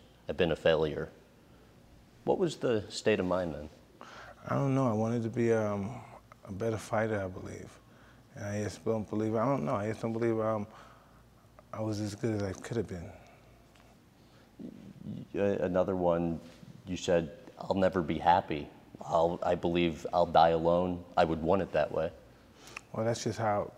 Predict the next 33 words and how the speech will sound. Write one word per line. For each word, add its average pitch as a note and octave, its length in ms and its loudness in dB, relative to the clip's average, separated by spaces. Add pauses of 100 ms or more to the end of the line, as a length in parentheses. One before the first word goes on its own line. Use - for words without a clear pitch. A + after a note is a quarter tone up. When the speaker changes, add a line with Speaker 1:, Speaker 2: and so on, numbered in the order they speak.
Speaker 2:
an G2+ 120 -10
addict G#2+ 500 -2
talks. - 460 0
You G#2+ 60 -6
know, G2+ 140 -4
when F#2+ 120 -8
addicts G#2 440 -4
are G2 160 -2
high A2 400 -2
and F#2+ 200 -6
addicts G#2 340 -6
have G2 240 -6
an G#2+ 260 -4
addiction, G#2 520 -6
they, F#2+ 80 -8 (260)
they A2+ 60 -8
talk - 420 -8
like - 200 -12
that. - 180 -12 (800)
Everything's G#2+ 440 -4
extreme. G2+ 640 -2 (100)
If F2+ 80 -10
I F#2 120 -4
don't G#2+ 200 -4
get A2 160 0
my G2+ 160 -4
way, G2+ 240 -6
it's G2+ 300 -4
the G2 120 -6
world's G2 380 -4
the - 180 -8
end. G#2+ 300 -8
Speaker 1:
Really? F2+ 340 10